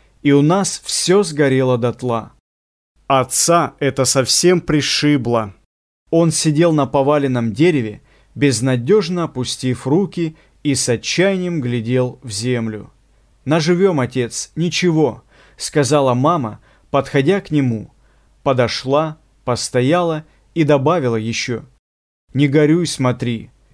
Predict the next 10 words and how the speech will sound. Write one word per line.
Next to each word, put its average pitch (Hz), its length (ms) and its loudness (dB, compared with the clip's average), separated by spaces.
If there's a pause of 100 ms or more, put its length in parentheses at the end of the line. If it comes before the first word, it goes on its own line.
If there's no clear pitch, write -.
справимся». 139 960 0 (560)
Мать 160 280 0
моя 175 260 2
была 160 280 4
совсем 151 480 0
неграмотная. 123 840 -2 (440)
До 143 180 2
самой 202 340 0
своей 170 300 2
смерти 165 640 0